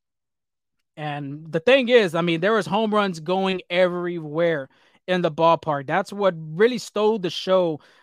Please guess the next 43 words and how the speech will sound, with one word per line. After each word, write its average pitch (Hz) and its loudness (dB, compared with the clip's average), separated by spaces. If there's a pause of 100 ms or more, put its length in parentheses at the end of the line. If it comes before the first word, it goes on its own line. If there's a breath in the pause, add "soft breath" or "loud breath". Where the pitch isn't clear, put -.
(160 soft breath)
from 175 -4
this 165 -4
series. 170 -6
I 156 -6
mean, 151 -8
Jose 185 -4
Altuve, 170 -2
like 151 -6
I 151 -4
had 160 -4
mentioned 151 -8
before, 131 -14
Yordan 180 0
Alvarez, 143 -6
Michael 180 -6
Brantley, 160 -6
Mauricio 185 -6
Dubon, 180 -2 (420 soft breath)
even 349 0 (340)
Martin 139 -8
Maldonado. 175 -2 (1080)
He 196 -2
had 269 6
a 190 2
two 247 -4
home 240 0
run 240 0
game, 165 -4 (260)
his - -8 (140)
fifth 247 2
in 190 -2
his 170 -4
career, 160 -6 (340)
which 156 -8
is 156 -8
very 185 0
shocking. 196 -2
I, 139 -4
I 190 -4
didn't 175 -4
know 127 -10
that, 139 -8
but 147 -8